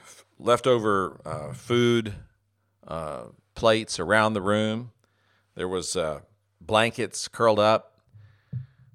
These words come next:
weren't any lights on. The smell was pretty strong. It was ve-, very obvious that this family was hunkered down in their pain,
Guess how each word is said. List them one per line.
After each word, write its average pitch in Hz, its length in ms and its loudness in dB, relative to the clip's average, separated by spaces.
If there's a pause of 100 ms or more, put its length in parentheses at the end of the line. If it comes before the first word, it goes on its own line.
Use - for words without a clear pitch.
(160)
weren't 104 180 0
any 104 80 2
lights 104 400 4
on. 90 320 0 (720)
The - 80 -14
smell 104 360 2
was 85 120 -6
pretty 90 240 -6
strong. 82 460 -6 (1160)
It - 40 -8
was 107 140 -4
ve-, 131 280 2
very 139 300 8
obvious 92 420 4
that 87 200 -6
this 110 140 -8
family 90 440 -2
was 87 180 -8
hunkered 113 460 -6
down 90 380 0
in 85 120 -8
their 82 200 -6
pain, 80 680 -6